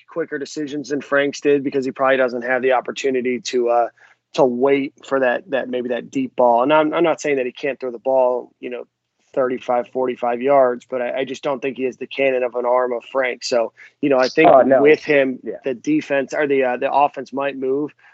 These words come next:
Speaker 1: a little bit quicker, and you might see the ball come out a little bit quicker, um, than you did under Franks. But, you know, I, I, I think you also have to limit, you know, the fact that, you know, this is Trask's first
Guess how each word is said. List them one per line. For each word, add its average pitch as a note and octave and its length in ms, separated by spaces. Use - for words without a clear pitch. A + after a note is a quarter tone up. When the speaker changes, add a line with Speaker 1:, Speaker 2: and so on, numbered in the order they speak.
Speaker 1:
a C3+ 100
little C3+ 380
bit E3+ 220
quicker, F3+ 360
and D3 80
you C3 100
might C3 280
see - 160
the C3 100
ball B2+ 320
come C#3 240
out C3 220
a D#3 40
little D#3 220
bit D3+ 160
quicker, E3 460
um, A#2+ 480
than C3+ 200
you C3 140
did B2+ 300
under B2+ 320
Franks. B2+ 540
But, C3+ 240
you C3+ 120
know, B2+ 300
I, B2+ 280
I, C#3 280
I C#3+ 120
think D3+ 260
you D3+ 80
also C#3+ 220
have B2+ 120
to B2+ 80
limit, C3+ 520
you C#3 120
know, B2+ 140
the B2+ 100
fact C3+ 400
that, C3+ 200
you C#3 120
know, B2+ 80
this C3+ 240
is C#3 100
Trask's - 680
first - 520